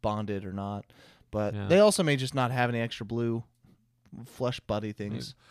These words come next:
Speaker 2: Well, they
Speaker 1: 'Cause it
Speaker 2: have, uh, they have the
Speaker 1: 'cause you have to make 'em.
Speaker 2: Sigourney Weavers <laughs>
Speaker 1: Yeah.
Speaker 2: still sitting in there.
Speaker 1: But yeah, I
Speaker 2: And
Speaker 1: think you have to have a made, a
Speaker 2: her,
Speaker 1: synthetic one. So.
Speaker 2: her father is Awa,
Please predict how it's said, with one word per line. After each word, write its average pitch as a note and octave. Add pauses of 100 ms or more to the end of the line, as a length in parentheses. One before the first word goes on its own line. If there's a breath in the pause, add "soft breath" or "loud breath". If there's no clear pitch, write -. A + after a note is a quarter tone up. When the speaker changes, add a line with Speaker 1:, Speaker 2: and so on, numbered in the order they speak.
(280 soft breath)
Speaker 2:
Well, A#2
they D#3
Speaker 1:
'Cause C#3
it D#3
Speaker 2:
have, D#3
uh, D3+
they C#3+
have D3
the D#3+
Speaker 1:
'cause D#3+
you F#3+
have F#3
to E3+
make C#3+
'em. F2+
Speaker 2:
Sigourney E3+
Weavers D3
<laughs> G3
Speaker 1:
Yeah. A2+
Speaker 2:
still -
sitting B2
in A#2+
there. B2+ (920 soft breath)
Speaker 1:
But C3+
yeah, B2+
I B2+
Speaker 2:
And B3
Speaker 1:
think D#3+
you D#3
have C3+
to B2+
have B2
a G#2+ (120)
made, A#2 (300)
a -
Speaker 2:
her, -
Speaker 1:
synthetic C#3
one. E2+
So. -
Speaker 2:
her E4+
father D3
is G#2 (160)
Awa, G2+